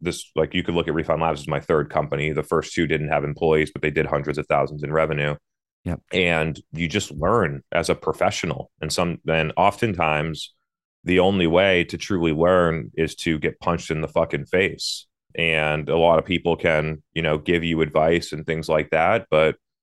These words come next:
Speaker 1: it's, uh, it's truly hard to feel the lesson until you really feel it as an entrepreneur. And it's a feeling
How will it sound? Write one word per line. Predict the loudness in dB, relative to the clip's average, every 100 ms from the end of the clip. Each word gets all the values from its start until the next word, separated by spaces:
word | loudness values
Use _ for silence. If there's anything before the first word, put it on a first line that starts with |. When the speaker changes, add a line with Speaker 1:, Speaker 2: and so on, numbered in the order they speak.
| _ -4
Speaker 1:
it's, | -4 -4 -10 -10 _ 0
uh, | 2 4 2 0 _ _ _
it's | -8 -6 -12 -10
truly | 2 4 4 4
hard | 6 6 4
to | 0
feel | -8 -2 2 4
the | 4
lesson | 2 0 2 2 0
until | -2 0
you | 0 0
really | 0 2 2 -2
feel | -4 0 2 4
it | 4
as | 2 2
an | 2 2
entrepreneur. | 0 -2 -6 -2 2 4 4
And | 0 -2 -6
it's | -2
a | -2
feeling | -2 0 2 4 2 0 -2